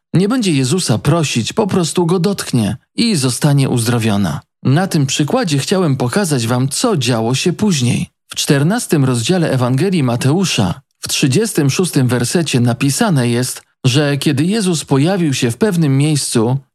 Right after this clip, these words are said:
ludzie sprowadzili do niego wszystkich, którym coś dolegało, i prosili, aby mogli dotknąć chociaż rąbka jego szaty.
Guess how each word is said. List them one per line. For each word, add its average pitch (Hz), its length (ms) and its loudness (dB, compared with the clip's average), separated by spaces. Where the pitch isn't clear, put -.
ludzie 160 320 2
sprowadzili 156 640 0
do 160 100 0
niego 127 380 0
wszystkich, 147 560 0
którym 131 380 0
coś 190 300 0
dolegało, 131 720 0
i 147 100 4
prosili, 165 440 0
aby 143 200 0
mogli 180 360 0
dotknąć 135 540 0
chociaż - 400 0
rąbka 190 360 0
jego 127 240 0
szaty. 113 480 0